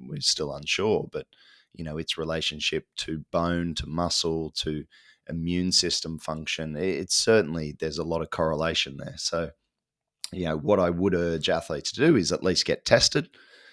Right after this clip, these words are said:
see where you're at, and then be purposeful with what you're doing in terms of supplementation, but also maybe, you know, first thing in the morning,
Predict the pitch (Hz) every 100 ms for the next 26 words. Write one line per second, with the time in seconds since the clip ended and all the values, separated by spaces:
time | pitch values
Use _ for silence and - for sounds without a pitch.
0 | _ _ _ - - 107 95 87 80 76
1 | 95 123 - _ _ 92 95 101 98 98
2 | 92 _ _ _ _ 113 110 - 117 -
3 | - - 90 82 87 85 78 95 67 85
4 | 90 92 85 82 80 - - - - 82
5 | 78 - 123 117 - 78 71 - 87 98
6 | 92 92 92 90 95 98 95 90 - -
7 | - _ - 90 - 117 104 110 101 98
8 | 92 92 92 78 76